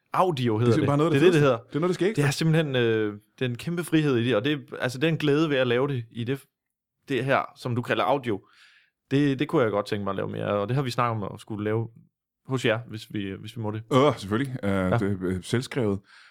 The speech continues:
Speaker 2: Og jeg
Speaker 1: Ja.
Speaker 2: vil sige sådan en gang, hvis man skal lave reklame for comedy, der er audio, ikke? Jeg ved godt, folk, øh,
Speaker 1: Uh,
Speaker 2: en
Speaker 1: ja.
Speaker 2: nyere generation og sådan noget, som måske ikke er så vant til det på audio. Men man skal lige tænke på, at dengang, så bare, du kan ikke ret langt tilbage, før at, øh,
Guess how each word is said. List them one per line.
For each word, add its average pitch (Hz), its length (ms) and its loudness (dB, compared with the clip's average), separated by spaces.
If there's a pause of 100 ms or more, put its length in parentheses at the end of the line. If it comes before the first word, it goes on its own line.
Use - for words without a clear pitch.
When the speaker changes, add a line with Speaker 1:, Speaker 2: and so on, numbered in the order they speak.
(120)
Speaker 2:
Og 110 100 6
jeg 120 40 6
Speaker 1:
Ja. - 20 4
Speaker 2:
vil 117 80 4
sige 135 100 4
sådan 143 140 2
en 127 60 0
gang, 120 100 -2
hvis 110 120 -8
man 117 80 -2
skal 135 100 -2
lave 160 140 0
reklame 120 260 -2
for 113 80 -10
comedy, 113 340 -2
der 104 80 0
er - 100 -4
audio, 120 380 -4
ikke? 135 100 -6
Jeg 117 80 -6
ved 113 60 -6
godt, 101 120 -2
folk, - 300 -6
øh, 95 280 -2
Speaker 1:
Uh, 127 160 2
Speaker 2:
en - 80 4
Speaker 1:
ja. 123 100 6
Speaker 2:
nyere 156 100 4
generation 101 360 -2
og 101 80 -4
sådan 101 40 -8
noget, 107 100 -2
som 110 60 -6
måske 107 160 -4
ikke 101 100 -2
er 104 60 -2
så 110 100 -6
vant 110 200 -4
til 117 100 -4
det 107 80 -6
på 110 60 -8
audio. 98 340 -4
Men - 420 -16
man 95 60 -6
skal - 100 -14
lige 139 40 -16
tænke 131 160 -2
på, 120 80 -2
at 92 160 -4
dengang, 110 380 -6 (120)
så 107 100 -12
bare, 113 160 -2
du 110 60 -10
kan 113 80 -12
ikke 139 160 -6
ret 127 60 -6
langt 117 180 -6
tilbage, 104 300 -6
før 107 180 -8
at, - 280 -12
øh, 90 80 -4